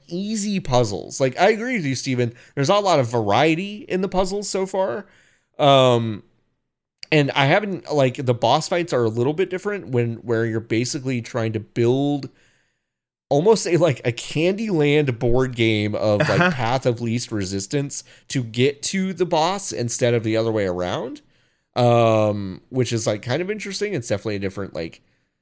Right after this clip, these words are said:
Speaker 1: flavor of, of the combat system, but, like, even the puzzles that, like, repeat themselves, like, there, there are two ways you can do things. You can rotate these,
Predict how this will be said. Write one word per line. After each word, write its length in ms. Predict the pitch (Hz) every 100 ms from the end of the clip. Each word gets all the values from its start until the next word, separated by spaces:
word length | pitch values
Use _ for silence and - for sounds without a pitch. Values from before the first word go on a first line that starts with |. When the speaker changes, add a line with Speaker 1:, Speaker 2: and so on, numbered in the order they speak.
| _ _
Speaker 1:
flavor 540 | 107 110 127 160 170 -
of, 300 | 110 110 - -
of 140 | 95
the 80 | 98
combat 420 | 87 95 113 131
system, 320 | - 151 185 165
but, 140 | 120
like, 260 | 98 92 - _ _ _ _
even 240 | 196 262 359
the 60 |
puzzles 340 | - 240 233 208
that, 140 | 175
like, 180 | 151 147
repeat 440 | 143 - 208 220
themselves, 600 | - 123 - 98 80 120
like, 180 | 131 123 - _ _ _ _ _ _ -
there, 140 | 185
there 200 | - 170
are 80 | 175
two 260 | 175 - 240
ways 320 | 233 226 180
you 80 | 170
can 120 | 151
do 160 | 139
things. 320 | 123 98 92 113
You 60 |
can 180 | 113 110
rotate 520 | 110 135 143 160 151
these, 380 | 156 151 139 -